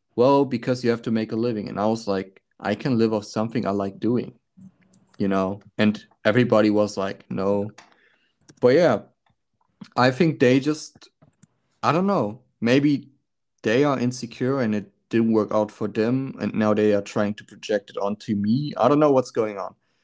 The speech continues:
Or they never tried. But I think, uh, just being in the system, being in the matrix is, like,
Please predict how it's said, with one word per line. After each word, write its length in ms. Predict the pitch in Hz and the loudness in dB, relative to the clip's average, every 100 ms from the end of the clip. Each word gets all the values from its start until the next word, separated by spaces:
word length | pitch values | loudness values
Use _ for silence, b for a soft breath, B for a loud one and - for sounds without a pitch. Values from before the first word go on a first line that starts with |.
| _ | _
Or 120 | - | 2
they 120 | 160 165 | 2 4
never 220 | 160 147 | 2 0
tried. 480 | - 175 131 98 - _ _ _ _ _ _ _ _ _ - | 0 2 2 2 -4 _ _ _ _ _ _ _ _ _ 0
But 340 | 127 123 117 | 4 4 4
I 160 | 110 127 | 0 -2
think, 240 | 185 156 - | -2 -6 -10
uh, 60 | - 127 - | -14 -18 -16
just 400 | - 127 - - _ - _ _ _ _ | -8 -8 -8 -16 _ -20 _ _ _ _
being 240 | 139 175 175 | 0 2 2
in 100 | 170 | 2
the 80 | 151 | 0
system, 680 | - 180 175 - 170 165 | -2 -4 -4 -2 0 2
being 240 | 135 139 139 | 2 2 2
in 100 | 127 | 4
the 60 | |
matrix 800 | 113 110 139 - - 170 - - | 4 4 2 0 -6 -6 -8 -12
is, 220 | - 117 | -10 -6
like, 520 | 120 117 110 98 - | -2 0 0 -2 -12